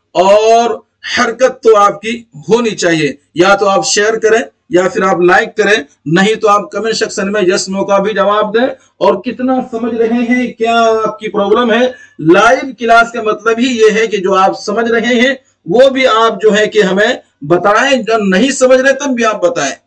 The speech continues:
ठीक है। live का जो मतलब है उसको कम से कम फॉलो कीजिए।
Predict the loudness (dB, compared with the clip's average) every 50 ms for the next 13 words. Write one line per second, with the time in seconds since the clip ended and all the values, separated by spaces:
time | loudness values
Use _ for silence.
0 | _ _ _ _ _ -6 -4 -2 0 0 0 0 0 0 2 2 0 0 -2 -4
1 | -4 0 0 2 0 0 0 0 0 2 2 2 0 0 -2 -6 _ _ _ _
2 | -6 -6 -6 -4 -2 -2 0 0 0 0 -2 -2 -2 -4 -4 -6 -6 -4 -2 0
3 | 0 0 0 0 -2 -2 2 2 0 0